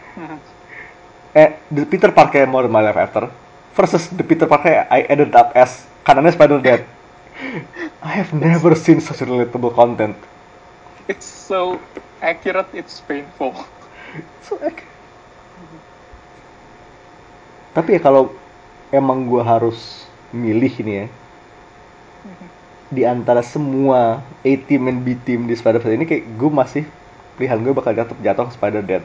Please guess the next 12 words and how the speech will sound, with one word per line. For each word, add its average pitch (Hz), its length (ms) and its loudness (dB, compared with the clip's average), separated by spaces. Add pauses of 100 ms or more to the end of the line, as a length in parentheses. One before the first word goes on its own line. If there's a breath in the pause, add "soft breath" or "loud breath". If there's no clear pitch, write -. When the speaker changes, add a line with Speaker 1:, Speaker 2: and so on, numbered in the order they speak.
(440)
Speaker 2:
Karena 151 160 -8 (340)
Speaker 1:
Iya. 131 200 -14 (1700 loud breath)
Speaker 2:
ya, 117 220 4 (240)
Speaker 1:
Resonate-nya 151 680 -6
ke 160 140 -2
lu 143 260 -4
banget 139 320 -8
ya. 143 220 -8 (160)
Speaker 2:
Peter 156 260 2
bias 123 320 4
satu, 113 400 0 (240)
dua, 185 400 2